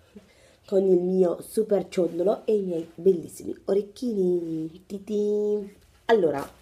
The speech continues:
eh, ti ricordo di andare a vedere Il magico mondo di Ploppy di, di Giovanna, il canale di Giovanna, perché, ehm, veramente ha,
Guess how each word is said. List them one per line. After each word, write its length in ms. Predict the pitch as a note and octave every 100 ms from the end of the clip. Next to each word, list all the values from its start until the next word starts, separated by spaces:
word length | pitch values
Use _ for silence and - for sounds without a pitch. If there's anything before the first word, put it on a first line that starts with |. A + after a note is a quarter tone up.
| _ _ - - - - _ - - - - _ _ _ _ _
eh, 1000 | F#3+ F#3 F3 E3+ E3 D#3+ D#3 D#3 D#3 D3+ - _ _ _ _ _ _ _ _
ti 100 | B3
ricordo 400 | A#3 G#3+ A3 B3
di 140 | A#3
andare 280 | G3 F3+ F#3+
a 40 | G3
vedere 260 | F#3+ F3+
Il 60 | G3
magico 380 | F#3+ E3+ - E3+
mondo 240 | E3+ D#3+
di 100 | F3
Ploppy 600 | F3+ D#3+ - A3 B3+ - - - _ _
di, 920 | E3 E3 D3+ C#3+ C#3 C3 B2+ B2 D3
di 140 | D3+ D3
Giovanna, 420 | F3 C3+ C#3+ D#3+
il 140 | F3+
canale 320 | F3+ D3+ C#3+
di 100 | C#3+
Giovanna, 460 | C#3+ F3 C#3+ C#3 D#3
perché, 500 | E3 E3+ - D3 C#3+ - _ _
ehm, 840 | - D3 C#3 C3+ B2+ B2 B2 B2+ - -
veramente 520 | - D3+ D3 D3 D3
ha, 160 | F3+ D3